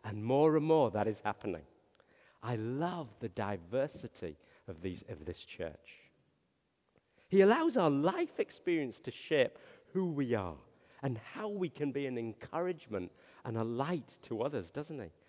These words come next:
Some of you have been going through really, some of you are going through or have gone through really tough times. God wants you to know that he is there. Romans eight twenty-eight says, "We know that in all things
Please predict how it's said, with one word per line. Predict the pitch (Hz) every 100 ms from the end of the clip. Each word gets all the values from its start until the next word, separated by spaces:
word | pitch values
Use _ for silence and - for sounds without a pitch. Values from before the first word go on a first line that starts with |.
| -
Some | - 220
of | 208
you | 208
have | 180
been | 147 175
going | 123 165 196 196
through | - 139
really, | 143 - 202 151 -
some | - 214
of | 208
you | 185
are | 143
going | - 160 226 220
through | 160 131
or | 123 107 - 151
have | 113 -
gone | 165 127
through | 110 143 135
really | 185 - 220 - - -
tough | - -
times. | - - - 135 - - - - 127
God | 165 190 247
wants | 220 190 -
you | 160 160
to | -
know | 156 156 220 190
that | 139 -
he | 185 208
is | 190 139
there. | 143 247 247 - _ _ _ _ _ _ _ _ _ _ _ _ _ _ _ _ _ _
Romans | 156 165 156 151
eight | 170 -
twenty-eight | 170 160 165 156 180
says, | - 135 131
"We | 220
know | 220 233 277 269
that | 233
in | 147 160
all | 196 214
things | - 196 147 120